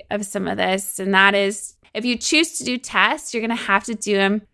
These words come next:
during certain weeks of your pregnancy. Sometimes there's a large window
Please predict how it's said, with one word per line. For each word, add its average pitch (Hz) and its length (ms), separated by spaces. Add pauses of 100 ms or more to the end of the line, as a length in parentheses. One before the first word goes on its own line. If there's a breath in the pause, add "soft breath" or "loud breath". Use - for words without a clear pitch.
(160)
during 196 320
certain 202 640
weeks 190 340
of 190 80
your 180 140
pregnancy. 175 1040
Sometimes 233 560
there's 214 600
a 240 100
large 196 460
window 185 760